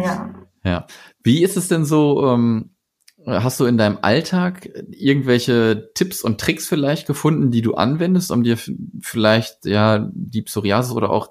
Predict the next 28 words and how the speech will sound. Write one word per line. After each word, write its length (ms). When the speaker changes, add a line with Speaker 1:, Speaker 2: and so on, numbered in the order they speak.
Speaker 2:
das, 320
das 220
Rheuma 320
irgendwie 360
ein 80
bisschen 320
die 80
Symptome 420
zu 140
lindern? 520
Hast 180
du 40
da 60
irgendwas 360
rausgefunden 480
für 100
dich? 260
Speaker 1:
Ja, 520
also 260
hauptsächlich 560
über 200
Nahrungsergänzungsmittel 1200
oder 320
homöopathische 840
Sachen 260
oder 260
Salben, 440
Cremes, 400